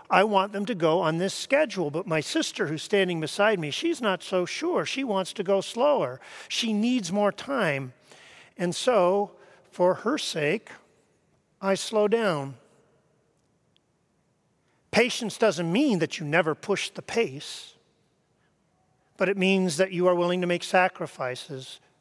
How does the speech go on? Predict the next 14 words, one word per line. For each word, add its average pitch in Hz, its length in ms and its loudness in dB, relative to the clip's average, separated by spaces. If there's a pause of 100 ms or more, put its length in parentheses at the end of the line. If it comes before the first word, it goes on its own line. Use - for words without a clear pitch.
for 170 120 -6
the 160 80 -2
sake 175 580 0
of 147 120 -10
the 151 80 -4
unity 180 460 -2
of 202 60 0
the 202 60 -2
Spirit 139 540 -2
in 143 140 -8
the 143 80 -6
bond 127 300 -6
of - 160 -16
peace. - 540 -4